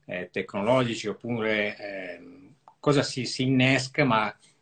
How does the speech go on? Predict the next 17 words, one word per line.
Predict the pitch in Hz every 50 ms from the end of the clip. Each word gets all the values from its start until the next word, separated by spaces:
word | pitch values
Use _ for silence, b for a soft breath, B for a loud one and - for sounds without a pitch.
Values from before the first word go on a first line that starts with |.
| b _
che | - - 131
il | 120 117 117 117 117 117 113 110 107
romanzo, | 120 120 127 120 117 117 113 113 117 110 123 131 127 127 123 123 123 120
ehm, | 107 101 98 90 90 87 87 87 82 82 85 92 - -
come | - 104 104 107
hai | 107 107
detto | 107 - - 95
tu | - - 110
in | 107 101
premessa, | - 123 120 110 107 104 104 - - - 123 113 110 107 b b b b b b _ _
eh, | - 92 87 87 85 85 82 82 85 85 85 87 92 90 85 87 85
sta | - - - 113 107 101
ricevendo | 101 104 - - 107 110 110 107 104 98
tanta | - - 107 110 107 - 104
attenzione, | 95 - - 107 107 - - - 110 110 113 113 117 107 101 95 95 90 87 90 87 85 - - - _ _ _ _ _ _
sta | _ - - _ 110 101 95 92 90
vendendo, | 101 110 107 101 98 107 110 113 107 101 98 95 92 87 -